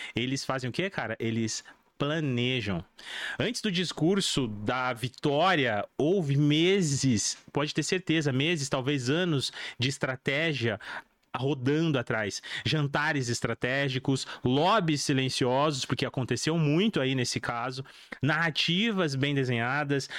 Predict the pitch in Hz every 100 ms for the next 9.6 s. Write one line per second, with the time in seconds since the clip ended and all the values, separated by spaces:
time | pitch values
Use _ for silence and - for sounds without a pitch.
0 | - - 160 175 156 156 - 180 180 170
1 | 165 147 131 131 147 - 127 151 143 143
2 | 151 156 - 135 127 - 143 147 147 143
3 | 139 139 - 139 160 147 143 147 151 165
4 | 147 139 - 139 147 - - 131 - 143
5 | 127 131 127 113 107 101 110 107 - 139
6 | 190 226 - 214 220 - 135 123 - 113
7 | 104 104 101 - - - - - 139 196
8 | 226 170 147 208 160 - - 143 147 160
9 | 147 120 123 110 95 87